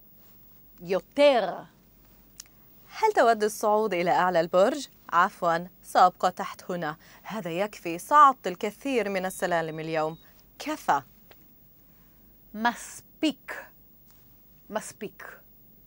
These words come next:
Speaker 2: مقارنة بكثيرا.
Speaker 1: יותר מדי. יותר מדי.
Speaker 2: سيصعدون إلى البرج وأنا سأبقى هنا.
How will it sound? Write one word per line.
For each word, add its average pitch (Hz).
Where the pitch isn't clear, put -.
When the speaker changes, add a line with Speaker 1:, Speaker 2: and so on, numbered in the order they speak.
Speaker 2:
مقارنة 196
بكثيرا. 175
Speaker 1:
יותר 247
מדי. 214
יותר 208
מדי. 170
Speaker 2:
سيصعدون 208
إلى 165
البرج 233
وأنا 240
سأبقى 180
هنا. 170